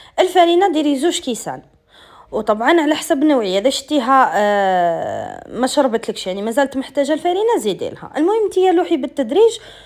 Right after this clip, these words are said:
وشوفي القوام تاع الكيكه راهو معروف. ها وريك القوام كيفاش يكون، ما يكونش ثقيل خلاص باش ما تجيناش ال-، الكاطوه تاعنا ثقيله،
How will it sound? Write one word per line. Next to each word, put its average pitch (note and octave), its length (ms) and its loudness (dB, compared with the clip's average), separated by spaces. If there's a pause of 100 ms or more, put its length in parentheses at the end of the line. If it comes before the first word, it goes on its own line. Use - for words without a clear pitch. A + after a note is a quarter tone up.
(160)
وشوفي A#3 540 2
القوام F4+ 440 2
تاع E4+ 140 0
الكيكه F#4 420 2
راهو C#4 200 2
معروف. G3 640 0
ها A3+ 180 0
وريك F3 240 -6
القوام F3 400 -4
كيفاش - 380 -14
يكون، E4 300 0 (400)
ما F#3+ 60 -6
يكونش G#3 400 -6
ثقيل - 500 2
خلاص F#3+ 640 2 (220)
باش F3+ 160 -10
ما G3 60 -4
تجيناش A3+ 420 -4
ال-، G#3+ 140 0
الكاطوه F#3+ 680 0
تاعنا F#3+ 320 -4
ثقيله، F#3 520 -2